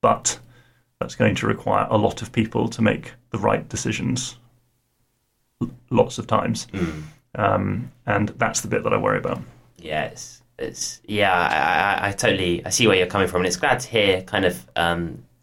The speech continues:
Speaker 2: almost a shed of optimism. And, you know, likewise, I'm, I'm hopeful, um, that this kind of movement can really, uh, take hold and kind of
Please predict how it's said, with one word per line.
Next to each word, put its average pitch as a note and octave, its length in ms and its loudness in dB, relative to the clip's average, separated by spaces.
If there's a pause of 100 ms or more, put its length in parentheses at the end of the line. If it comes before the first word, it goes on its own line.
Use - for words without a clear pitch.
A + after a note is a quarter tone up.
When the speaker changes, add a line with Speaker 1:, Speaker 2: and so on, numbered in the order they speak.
(180)
Speaker 2:
almost F2 260 -2
a F#2+ 40 -8
shed F#2 200 2
of - 120 -2
optimism. E2 580 0 (160)
And, F2 240 -2
you F2 60 -2
know, E2 160 -2
likewise, E2+ 500 0
I'm, E2+ 260 0
I'm F#2 120 0
hopeful, F2+ 680 4 (320)
um, D2 300 0
that - 140 -6
this - 460 0
kind E2 160 0
of E2+ 140 -4
movement E2+ 640 0
can F2 120 -6
really, D2+ 460 -2 (560)
uh, C#2+ 640 -2
take - 300 0
hold D#2 500 2
and C#2+ 480 -8
kind C#2+ 140 -2
of - 200 -10